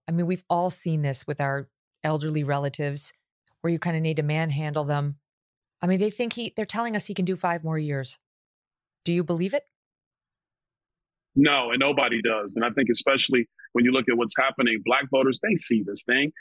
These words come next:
Speaker 2: You have Charlamagne tha God on The Breakfast Club basically saying to, to, to people on his show, "He's too old and everybody knows it." And it's even not so much about his age because people try to throw the age in. That's not it.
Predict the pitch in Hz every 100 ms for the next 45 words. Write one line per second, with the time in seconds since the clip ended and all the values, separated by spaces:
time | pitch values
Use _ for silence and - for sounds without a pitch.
0 | - 208 262 226 156 208 214 190 180 170
1 | 143 160 214 175 127 175 - 160 165 143
2 | 127 160 160 139 165 156 135 - 151 131
3 | - 139 - - _ - - 190 170 147
4 | 170 202 220 180 220 - 294 220 - 156
5 | 160 196 208 190 185 185 180 285 127 -
6 | _ - - 180 175 220 277 220 196 -
7 | 208 180 156 139 139 131 107 - 143 120
8 | 110 127 123 170 170 151 135 - - 147
9 | 123 - 151 147 127 113 - _ _ _
10 | 147 185 165 156 156